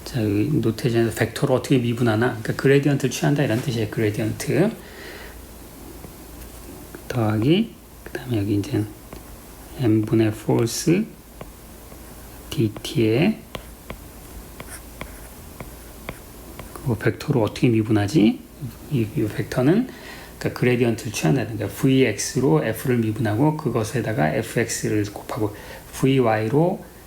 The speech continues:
분포함수를 미분하고 그다음에 이제 에프와이를 곱하고 내적을 취한다 이런 뜻이에요. 그럼 이제 디티가 영으로 가는 리밋에서 이제 하이오더는 무시할 수 있고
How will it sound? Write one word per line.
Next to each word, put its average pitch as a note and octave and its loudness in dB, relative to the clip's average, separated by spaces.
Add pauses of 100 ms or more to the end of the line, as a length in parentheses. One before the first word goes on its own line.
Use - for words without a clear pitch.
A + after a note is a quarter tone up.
(540)
분포함수를 A#2 2
미분하고 G#2+ 2
그다음에 G#2+ -2
이제 G#2+ -2
에프와이를 G#2 -2
곱하고 - -6 (580)
내적을 G#2 0
취한다 A2 -2
이런 G#2 0
뜻이에요. G#2 -4 (3750)
그럼 D#3 4
이제 C#3+ 6
디티가 D#3 4
영으로 C3+ 6
가는 C#3 8
리밋에서 B2+ 4
이제 A#2 2 (380)
하이오더는 C#3 2
무시할 A2+ -2
수 - -4
있고 F3 2